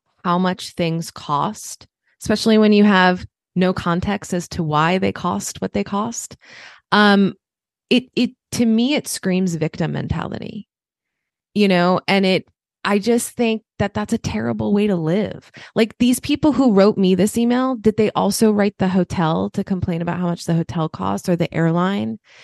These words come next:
You know, do they also want a Tesla, but that's too expensive? So they wrote Tesla and told them, you know, bitched at them for how much it costs. Like, I just,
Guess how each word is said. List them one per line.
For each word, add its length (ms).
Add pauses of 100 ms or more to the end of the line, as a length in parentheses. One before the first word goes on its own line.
(160)
You 100
know, 80
do 120
they 120
also 300
want 200
a 40
Tesla, 500
but 120
that's 240
too 120
expensive? 540
So 100
they 140
wrote 180
Tesla 420
and 180 (100)
told 220
them, 340
you 100
know, 200 (120)
bitched 220
at 140
them 240
for 140
how 120
much 160
it 80
costs. 460 (420)
Like, 180
I 100
just, 340